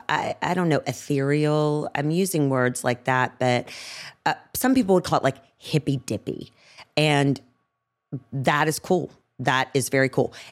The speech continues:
It wasn't cool when I was growing up, though. So I did not have what anyone would call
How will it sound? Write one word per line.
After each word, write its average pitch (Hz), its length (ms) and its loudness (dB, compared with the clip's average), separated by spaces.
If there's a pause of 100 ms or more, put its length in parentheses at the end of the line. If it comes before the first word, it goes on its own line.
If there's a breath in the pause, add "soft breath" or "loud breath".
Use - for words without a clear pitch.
(120 loud breath)
It - 180 2
wasn't 170 500 2
cool 123 560 -2 (300)
when 147 300 2
I 131 160 4
was 127 200 0
growing 117 400 0
up, - 260 -14
though. - 260 -14
So - 280 -6
I 160 100 0
did 156 200 -2
not 190 220 2
have 190 220 0
what 175 240 0
anyone 160 400 2
would 151 160 -2
call 120 560 0